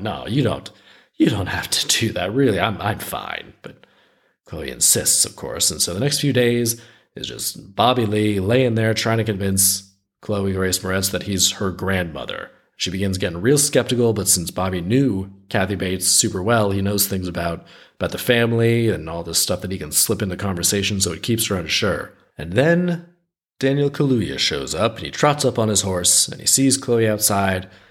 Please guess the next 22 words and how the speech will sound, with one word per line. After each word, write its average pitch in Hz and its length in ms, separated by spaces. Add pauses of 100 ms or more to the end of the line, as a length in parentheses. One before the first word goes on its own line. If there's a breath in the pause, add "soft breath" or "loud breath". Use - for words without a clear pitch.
(280 soft breath)
he's 87 160
like, 98 140
"Good 196 140
to 151 80
see 123 280
you. 120 120
How's 147 180
your 131 100
grandmother 107 380
doing?" 104 420 (760 soft breath)
And 80 480 (100)
Chloe's 78 280
like, - 220
"Not 98 200
well 95 160
at 90 80
all, 107 280
actually. - 480
She's, - 340
she's - 200
terribly 98 560
ill." 113 380